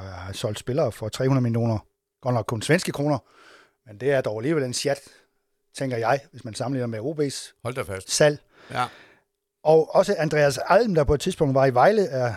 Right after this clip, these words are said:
Speaker 1: er nævnt som nogle af dem, O B, øh, taler med, eller har talt med. Så tænker jeg bare, jamen, hvad har der været af svenske trænere, og, og, og ikke mindst på Fyn? Altså, jeg, Hans Bakke har været i Aalborg, og, og F C K, ikke? Og Erik Hamrén i O B, altså, hvor er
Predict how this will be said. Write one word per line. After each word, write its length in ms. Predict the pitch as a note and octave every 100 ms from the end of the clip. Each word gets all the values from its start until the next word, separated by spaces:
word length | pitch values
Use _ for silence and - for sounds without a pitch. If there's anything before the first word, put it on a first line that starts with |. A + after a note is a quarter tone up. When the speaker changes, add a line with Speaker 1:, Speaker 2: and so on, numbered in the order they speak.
| -
Speaker 1:
er 120 | C3
nævnt 440 | C3+ D3+ E3+ - - _ _ _
som 160 | - C3
nogle 140 | C#3+
af 40 | D#3+
dem, 140 | C#3+
O 140 | C#3 C#3+
B, 80 |
øh, 500 | D3 D3 C3 A2 G#2+ G2+ _ _ _
taler 240 | - D#3+ C#3+
med, 200 | C#3+ C#3
eller 140 | G#2+
har 160 | G#2+ D#3
talt 260 | C#3+ C3+
med. 140 | C3 C3 _ _ - - - - - - _
Så 120 | -
tænker 240 | D#3+ E3+ D#3
jeg 160 | C#3
bare, 120 | B2
jamen, 160 | C#3 A2+
hvad 100 | A#2+
har 100 | C#3
der 80 | C#3
været 300 | A#2+ E3+ G#3+
af 300 | C3+ A#2+ A2+
svenske 320 | - D3 D3
trænere, 380 | - C3 D#3+ B2+
og, 40 | G#2+ G#2+
og, 100 | - - -
og 80 | -
ikke 100 | B2+
mindst 180 | C3+ -
på 80 | A#2+
Fyn? 300 | - F3+ D3
Altså, 140 | A2
jeg, 100 | B2 - -
Hans 240 | - A#2
Bakke 300 | - A#2+ G3+
har 100 | D#3+
været 200 | C3+ C#3+
i 40 | C3+
Aalborg, 480 | A#2 F3 - B2+ A2+ G#2+
og, 80 | G2+ _ _ - - - - - - - - - _ _
og 200 | A2+ A#2+
F 20 |
C 40 | - -
K, 60 | E3+ A3 G#3
ikke? 220 | G#3 D3+
Og 160 | C#3 D3
Erik 140 | C#3
Hamrén 440 | A#2+ A#2+ C#3+ F3+ F3
i 80 | D3+
O 160 | F3+
B, 80 | F#3
altså, 340 | F3+ E3+ C3 C3
hvor 160 | D3
er 240 | D3+ B2